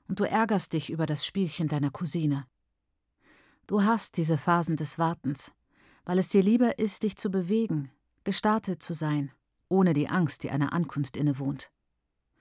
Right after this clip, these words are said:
Schließlich wird das Fenster ganz geöffnet. Nyasha steckt den Kopf heraus und ruft, dass sie in zwei Minuten das Büro verlassen wird. Sie ist fast mit dem Konzept für den nächsten Workshop fertig,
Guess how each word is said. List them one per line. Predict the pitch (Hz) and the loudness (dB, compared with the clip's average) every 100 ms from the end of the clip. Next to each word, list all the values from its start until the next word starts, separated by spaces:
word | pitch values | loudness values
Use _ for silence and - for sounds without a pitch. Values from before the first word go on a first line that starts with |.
| _ - - _ _ _ _ - | _ -20 -20 _ _ _ _ -10
Schließlich | - 226 214 262 254 | 2 2 4 2 2
wird | 254 | 0
das | 214 - | 0 2
Fenster | 190 190 196 | 2 2 0
ganz | 170 160 - | -2 -2 -2
geöffnet. | - - - - 143 - _ _ _ _ _ _ _ _ | -6 -8 -10 -12 -14 -18 _ _ _ _ _ _ _ _
Nyasha | 185 196 196 233 | 2 4 4 2
steckt | 208 214 - | 2 0 2
den | 190 | 0
Kopf | 233 277 190 | 0 -2 -2
heraus | 156 160 247 | 0 0 -2
und | - 165 | -2 -4
ruft, | 214 262 - | -2 -2 -2
dass | 202 | -2
sie | - | 0
in | 180 | -2
zwei | - 190 214 | 0 4 6
Minuten | 214 196 196 190 | 6 6 2 0
das | 175 | 0
Büro | - 185 196 | -2 -2 0
verlassen | 185 151 135 135 | 0 0 0 0
wird. | 131 131 - _ _ _ _ - - _ _ - | -2 -4 -10 _ _ _ _ -20 -20 _ _ 0
Sie | 214 | 2
ist | 202 - | 2 4
fast | 247 262 - | 4 4 2
mit | 214 | 2
dem | 190 | 2
Konzept | 175 185 - 240 - | 0 0 0 -2 -4
für | - | -2
den | 180 180 | 2 2
nächsten | 180 - 175 | 2 0 0
Workshop | 185 190 185 - | 0 -2 -4 -4
fertig, | 175 170 165 208 - | -4 -4 -4 -8 -8